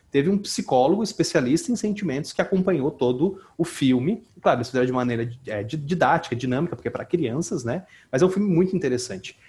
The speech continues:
E a raiva, ela também serve pra alguma coisa. Por mais que pareça que é algo que não faz sentido, a raiva, ela serve pra nos proteger da injustiça. Então, toda vez que a gente sente raiva, é porque lá no fundo da nossa mente, a gente identificou que alguma injustiça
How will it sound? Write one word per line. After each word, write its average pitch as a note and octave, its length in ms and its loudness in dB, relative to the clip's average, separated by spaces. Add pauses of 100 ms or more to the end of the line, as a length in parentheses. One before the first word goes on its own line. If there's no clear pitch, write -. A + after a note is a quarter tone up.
(100)
E G3 80 0
a C4+ 60 6
raiva, D3+ 560 2
ela E3+ 140 2
também F3+ 360 2
serve D3 440 2
pra - 100 -2
alguma D#3 300 0
coisa. D3+ 360 0
Por G#2+ 160 -10
mais A#2+ 200 -2
que - 80 -20
pareça D#3 320 0
que - 140 -2
é - 20 6
algo C3+ 320 0
que - 100 -10
não B2+ 80 -4
faz A#2+ 200 -4
sentido, A#2+ 520 -6 (340)
a D#3 80 4
raiva, A3+ 300 4
ela G3 100 4
serve F3 640 2 (300)
pra D#3 500 4
nos E3 300 0
proteger G3+ 580 2
da G3 120 0
injustiça. G3+ 840 -4
Então, C#3 160 -4
toda D#4+ 220 0
vez C#4+ 120 0
que A#3 100 -2
a - 20 2
gente A3+ 140 -2
sente G#3 260 -2
raiva, B2 580 0 (260)
é D#3+ 80 2
porque F3 300 2
lá C3+ 180 4
no D#4+ 120 0
fundo C4+ 340 -2
da G#3 140 0
nossa G#3+ 200 -2
mente, E3+ 520 -2
a E3 60 2
gente F3+ 280 -2
identificou G#3+ 520 -2
que G3+ 100 -4
alguma F3 340 2
injustiça A3 720 0